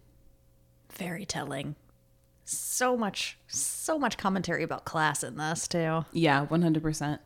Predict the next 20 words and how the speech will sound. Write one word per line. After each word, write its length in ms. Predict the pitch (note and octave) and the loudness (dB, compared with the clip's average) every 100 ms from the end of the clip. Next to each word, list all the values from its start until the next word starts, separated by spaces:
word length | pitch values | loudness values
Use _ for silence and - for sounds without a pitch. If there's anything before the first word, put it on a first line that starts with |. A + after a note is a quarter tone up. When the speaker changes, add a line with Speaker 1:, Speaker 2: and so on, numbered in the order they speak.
| _ _ - - - | _ _ -20 -6 -2
Speaker 2:
And 140 | E3+ | 0
perhaps, 480 | F#3 F3+ D#3+ - - | 2 2 0 0 0
um, 360 | F3+ D#3+ E3 F#3 - - - - _ - - - - | 0 4 4 4 2 -2 -8 -16 _ -20 -20 -20 -4
how 760 | B3 A#3 A3+ A3 A3 A3 - - G#3 | 2 6 8 6 6 2 -2 -8 0
being 260 | C#4 C4+ G3+ | 4 6 4
of 80 | E3+ | 2
a 40 | |
higher 240 | E3 D#3 | 2 2
class 400 | D#3 - D#3 D#3+ | 0 -2 -2 -2
can 380 | - D#3 D#3 D#3 - | -4 0 2 0 -2
lower 300 | G3+ A3+ B3 | 2 4 6
your 160 | A#3+ | 4
empathy 560 | A#3 A#3 G#3+ - - G3+ - - | 4 4 4 2 4 4 2 -10
<laughs> 200 | - - | -16 -10
for 140 | - | 2
other 200 | - G#3 | 6 6
people. 380 | G#3+ G3+ - E3+ G3 - - - - - - - _ - - - - - F#3 F3+ | 6 2 2 2 2 -4 -20 -20 -20 -20 -20 -20 _ -20 -20 -20 -8 -2 0 2
Speaker 1:
No 340 | F#3 F#3+ G#3 | 4 6 6
kidding. 680 | G#3 F#3+ D3+ D3 D#3 G3+ B3+ | 8 8 8 6 6 8 8
<laughs> 60 | A3+ | 8